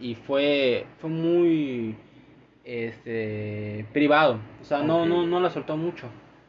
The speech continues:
Speaker 1: Solo fue más para presentar, "Miren, eso, eso son mi, mi, mi forma de trabajar, ¿qué les parece?".
Speaker 2: Sí.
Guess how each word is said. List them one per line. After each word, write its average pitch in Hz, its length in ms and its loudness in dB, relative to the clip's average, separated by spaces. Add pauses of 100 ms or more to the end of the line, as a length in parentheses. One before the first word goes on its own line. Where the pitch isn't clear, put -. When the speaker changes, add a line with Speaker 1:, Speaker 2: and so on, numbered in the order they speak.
(140)
Speaker 1:
Solo 170 220 4
fue 165 120 4
más 160 200 2
para 139 260 4
presentar, 123 560 0 (440)
"Miren, 175 300 4
eso, 143 240 -2 (100)
eso 143 240 -6
son 135 260 -8
mi, 113 240 -4
mi, 107 300 -6
mi 107 140 -6
forma 123 240 -4
de 110 60 -4
trabajar, 147 720 2
¿qué 117 100 -4
les 104 120 -4
parece?". 131 840 -2
Speaker 2:
Sí. 113 80 -12